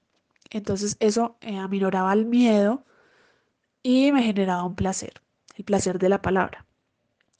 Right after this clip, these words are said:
Ya no recuerdo qué historias me contaba, pero tengo la imagen muy vívida de, de yo escrutando la penumbra a través de las historias. Y eso me permitió imaginarme, pues, darle cabida a la imaginación,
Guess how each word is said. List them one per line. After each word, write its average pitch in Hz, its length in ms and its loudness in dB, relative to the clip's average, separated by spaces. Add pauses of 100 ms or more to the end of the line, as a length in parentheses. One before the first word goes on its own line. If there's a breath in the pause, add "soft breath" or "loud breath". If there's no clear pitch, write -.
Ya 220 200 2
no 226 100 4
recuerdo 254 640 2
qué 233 100 0
historias 240 380 4
me 202 140 0
contaba, 196 560 -2 (460 loud breath)
pero 208 220 4
tengo 208 220 2
la 220 100 4
imagen 208 400 0
muy 226 260 2
vívida 196 600 2 (280)
de, 196 540 -2 (140)
de 202 200 2
yo 208 320 4
escrutando 214 640 0
la 220 160 0
penumbra 208 720 0 (600 soft breath)
a 233 120 0
través 196 280 0
de 202 100 2
las 202 160 0
historias. 202 720 0 (440 soft breath)
Y 233 180 6
eso 214 260 6
me 247 100 4
permitió 233 720 4
imaginarme, 202 840 0 (240)
pues, 233 160 4
darle 202 240 4
cabida 202 320 4
a 208 40 4
la 226 60 4
imaginación, 240 760 2